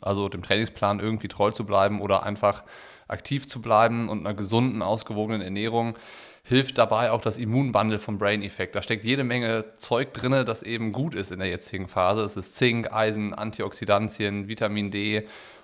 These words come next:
und all das hilft halt, um das Immunsystem ein bisschen zu supporten. Achtet da drauf, schaut mal vorbei im Shop von Brain Effect und zwar unter der Adresse brain effect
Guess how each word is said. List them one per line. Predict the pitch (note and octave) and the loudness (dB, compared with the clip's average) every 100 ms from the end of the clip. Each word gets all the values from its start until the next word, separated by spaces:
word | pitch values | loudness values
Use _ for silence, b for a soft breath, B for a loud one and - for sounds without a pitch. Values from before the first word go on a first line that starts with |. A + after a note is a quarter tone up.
| B | B
und | G#2+ - | -8 -2
all | A2+ B2+ | 2 2
das | A#2 A#2 B2 - | 4 2 2 0
hilft | B2+ B2+ - | 2 2 2
halt, | A2+ A2+ A2+ | 4 4 2
um | - G#2+ A2 | 0 0 2
das | G#2 G#2 | 0 -2
Immunsystem | A2+ A2 A#2 G#2+ G#2 - A2 | -2 -2 0 -2 -6 0 0
ein | A2 G#2 | 0 -2
bisschen | A2 A#2 | -2 -4
zu | G#2+ A2 | -4 -4
supporten. | G#2 F#2 A#2 D3 C#3 C#3 C3 B B B B B - | -6 0 4 4 4 -2 -4 B B B B B 0
Achtet | B2+ - C#3+ | 2 2 0
da | B2 | 2
drauf, | A2+ A2 A2+ A2+ - - - | 4 6 6 4 -2 -18 -4
schaut | - B2 | 4 6
mal | C3 | 6
vorbei | - G#2 A2 A#2+ | 0 4 6 6
im | A2 | 4
Shop | - A2+ - | 0 0 -2
von | A#2 | -4
Brain | G#2+ G#2+ A2+ | 2 4 2
Effect | G#2+ - A2+ - | -2 0 0 0
und | G2+ | -4
zwar | - G2+ | 2 2
unter | G#2+ | 2
der | G#2 F#2 | 0 0
Adresse | G2 G#2+ G#2+ A2 | 2 0 0 -2
brain | G2+ G2 G2+ A2 A#2+ C3+ C3 A#2 A2+ A2+ - | -4 -4 2 4 4 2 -6 -6 -4 -4 -6
effect | G#2+ - - A#2+ - | -12 -6 -2 -2 -2